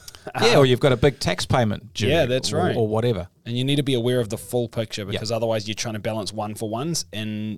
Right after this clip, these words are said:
Speaker 1: that's just, it's just
Speaker 2: Yeah.
Speaker 1: not gonna work
Speaker 2: Yeah.
Speaker 1: 'cause there's more variables in that.
Speaker 2: Yeah.
Speaker 1: Yeah.
Speaker 2: Um, and it's a whole lot less stress because you, you know, you're on the front foot.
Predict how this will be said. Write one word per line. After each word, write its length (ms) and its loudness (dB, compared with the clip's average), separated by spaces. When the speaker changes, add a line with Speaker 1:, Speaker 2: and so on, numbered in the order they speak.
Speaker 1:
that's 180 -8
just, 260 -4
it's 120 -10
just 140 -6
Speaker 2:
Yeah. 80 -2
Speaker 1:
not 120 -8
gonna 100 -8
work 240 -4
Speaker 2:
Yeah. 100 -4
Speaker 1:
'cause 80 -6
there's 140 -10
more 160 -8
variables 400 -6
in 80 -6
that. 160 -8
Speaker 2:
Yeah. 80 -2
Speaker 1:
Yeah. 380 2
Speaker 2:
Um, 200 -2
and 140 6
it's 100 0
a 60 2
whole 160 6
lot 160 4
less 160 -4
stress 380 -2
because 360 -2
you, 100 0
you 140 -2
know, 80 -2
you're 240 -2
on 100 -2
the 60 -8
front 240 -10
foot. 240 -8